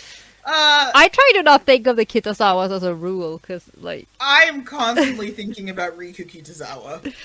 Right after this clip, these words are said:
Speaker 1: Riku Kitazawa is on my mind from the moment that I wake up to the moment I close my eyes. Because I
Speaker 2: <laughs>
Speaker 1: still want to understand what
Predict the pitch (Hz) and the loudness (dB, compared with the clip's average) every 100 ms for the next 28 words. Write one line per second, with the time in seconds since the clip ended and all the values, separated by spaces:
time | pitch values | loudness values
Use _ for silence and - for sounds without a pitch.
0 | - 233 262 381 294 285 240 220 190 175 | -18 -12 -6 -6 -6 -8 -8 -6 -4 -2
1 | 170 170 165 - _ - 196 208 190 190 | -4 -8 -10 -14 _ -10 -8 -6 -4 -4
2 | 202 190 180 170 165 160 156 220 190 185 | -2 -2 -2 -8 -8 -10 -12 -12 -10 -10
3 | 175 190 208 202 - 170 165 175 165 156 | -8 -6 -6 -8 -6 -6 -4 -6 -8 -10
4 | 156 - 165 160 160 190 156 381 285 240 | -8 -8 -6 -8 -10 -8 0 0 0 -6
5 | 160 156 151 143 147 151 - - _ 180 | -10 -16 -10 -8 -8 -10 -16 -20 _ -14
6 | 208 202 214 - 208 214 453 339 240 233 | -10 0 0 0 0 0 0 2 2 4
7 | 214 247 196 202 202 233 202 180 214 | 0 -2 -6 -6 -4 -4 -6 -4 -4